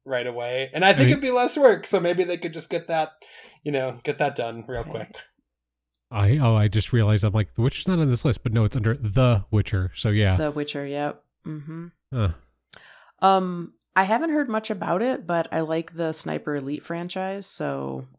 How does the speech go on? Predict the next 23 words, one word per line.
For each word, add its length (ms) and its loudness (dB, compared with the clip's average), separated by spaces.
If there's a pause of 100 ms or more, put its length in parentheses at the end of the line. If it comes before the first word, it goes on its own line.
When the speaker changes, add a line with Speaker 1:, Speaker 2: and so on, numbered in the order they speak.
Speaker 3:
if 160 -12
Sniper 360 -6
Elite 260 -4
Five 300 -4
actually 360 -8
releases 500 -10
this 220 -10
year, 340 -6 (200)
I'll 120 -6
play 220 -10
that. 440 -8 (640)
Um, 640 -6 (1000)
Joey, 420 0
we've, 200 -8 (120)
we've 180 -10
talked 300 -8
a 20 -10
little 220 -6
bit 100 -6
about 220 -8
Skull 280 -10
and 140 -10
Bones. 560 -12